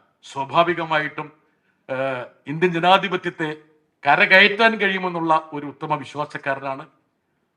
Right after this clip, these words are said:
അതിനുള്ളൊരു പ്രതിരോധമാണ് ഇതുപോലുള്ള ഒത്തുചേരലുകൾ. ആ പ്രതിരോധത്തിന്റെ ഭാഗമായി ഞാൻ ഏറെ ബഹുമാനിക്കുന്ന, ഇന്ത്യൻ ജനാധിപത്യത്തെ സംരക്ഷിക്കാൻ വേണ്ടി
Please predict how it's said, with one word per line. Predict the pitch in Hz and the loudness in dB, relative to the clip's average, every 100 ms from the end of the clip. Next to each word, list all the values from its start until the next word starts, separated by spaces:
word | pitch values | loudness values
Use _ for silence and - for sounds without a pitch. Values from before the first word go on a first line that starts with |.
| _ _ _ _ | _ _ _ _
അതിനുള്ളൊരു | 139 196 226 220 202 180 | 0 4 6 6 4 2
പ്രതിരോധമാണ് | 170 185 196 185 165 156 147 - _ _ _ | 2 2 2 2 0 0 -6 -16 _ _ _
ഇതുപോലുള്ള | 143 156 165 156 147 131 | -10 -4 -2 0 -2 -2
ഒത്തുചേരലുകൾ. | 131 156 151 147 143 170 175 _ _ _ | -6 -6 -4 -4 -6 -10 -12 _ _ _
ആ | 151 | -4
പ്രതിരോധത്തിന്റെ | - 156 160 170 165 170 156 | -2 -4 0 0 -2 -4 0
ഭാഗമായി | 147 156 165 160 165 196 - _ _ _ 151 | 4 2 2 0 -2 -2 -12 _ _ _ -6
ഞാൻ | 151 165 | -2 2
ഏറെ | 190 180 | 2 2
ബഹുമാനിക്കുന്ന, | 170 180 185 180 175 175 196 - _ _ _ _ _ _ _ _ - | 2 2 2 0 -4 -6 -8 -12 _ _ _ _ _ _ _ _ -10
ഇന്ത്യൻ | 160 190 185 | -4 -2 2
ജനാധിപത്യത്തെ | 185 185 180 180 180 180 170 160 _ _ - | 4 4 4 -4 -4 -2 -2 -4 _ _ -6
സംരക്ഷിക്കാൻ | 160 185 202 185 190 180 | -4 -4 -6 -6 -2 -2
വേണ്ടി | 170 160 143 | -4 -8 -10